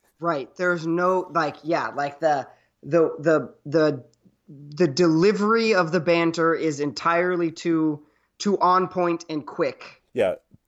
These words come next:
Speaker 1: for
Speaker 2: Like,
Speaker 1: it to
Speaker 2: if
Speaker 1: be natural at all.
Speaker 2: Like, it would be, it would be an amazing world if everyone were that clever. I just don't
Speaker 1: Right.
Speaker 2: believe that they are. <laughs>
Speaker 1: I'm not even supposed to be here.
Speaker 2: That's, uh, that's one of my favorite things to say, especially, like, at work when we have days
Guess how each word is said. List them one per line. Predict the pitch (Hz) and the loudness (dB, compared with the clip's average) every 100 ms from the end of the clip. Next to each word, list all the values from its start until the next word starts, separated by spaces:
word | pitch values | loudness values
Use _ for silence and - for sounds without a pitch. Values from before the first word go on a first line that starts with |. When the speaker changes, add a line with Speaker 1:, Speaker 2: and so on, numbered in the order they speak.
| _ _ - | _ _ -8
Speaker 1:
for | |
Speaker 2:
Like, | 139 147 | 0 2
Speaker 1:
it | |
to | 143 | 2
Speaker 2:
if | 151 | 0
Speaker 1:
be | |
natural | 156 156 147 156 143 | 0 -2 -4 -4 -2
at | 151 | -2
all. | 127 107 104 | -2 -4 -8
Speaker 2:
Like, | - 147 | -6 -4
it | 175 | -2
would | 208 160 | -2 -2
be, | 170 143 143 | -4 -4 -4
it | 151 | -2
would | 180 | -2
be | 160 | -2
an | 143 | -6
amazing | 120 131 139 120 110 | -6 -6 -6 -8 -6
world | 107 98 | -6 -6
if | 104 _ | -8 _
everyone | 123 117 113 110 98 | -4 -2 -2 -4 -6
were | 98 | -6
that | 92 90 | -6 -6
clever. | - - 90 78 73 _ _ _ - | -8 -8 -8 -8 -16 _ _ _ -10
I | 107 | -10
just | 92 107 - | -8 -10 -4
don't | 101 | -2
Speaker 1:
Right. | 127 | -2
Speaker 2:
believe | 87 87 | -4 -10
that | 82 82 | -10 -12
they | 82 | -10
are. | 78 - - | -10 -8 -8
<laughs> | 427 - - - _ _ _ _ _ _ 185 | -8 -14 -20 -20 _ _ _ _ _ _ -14
Speaker 1:
I'm | 202 | -8
not | 226 233 247 233 - | -4 -4 -4 -10 -14
even | 240 247 | -10 -8
supposed | 226 202 - 196 208 - | -8 -10 -4 -2 -2 -4
to | 262 - | -8 0
be | 302 339 349 339 277 | 4 6 8 6 4
here. | 247 220 175 135 104 - _ _ | 2 2 4 2 -2 -10 _ _
Speaker 2:
That's, | 139 151 - - | 4 4 4 -4
uh, | 135 135 | -2 2
that's | 160 180 | 2 2
one | 208 | 4
of | |
my | 180 | 4
favorite | - 147 147 139 | 2 0 0 0
things | 131 120 | -2 -6
to | 123 | -6
say, | - 123 117 117 | -4 0 2 0
especially, | 101 - 127 - 123 120 | -2 -2 -2 -2 -2 -2
like, | 110 104 101 | 0 -2 -2
at | 104 | -4
work | 101 123 - | -2 -2 -2
when | 120 113 | -4 -2
we | 104 | -2
have | 110 107 92 | 0 0 0
days | 98 101 101 101 | 0 0 0 -2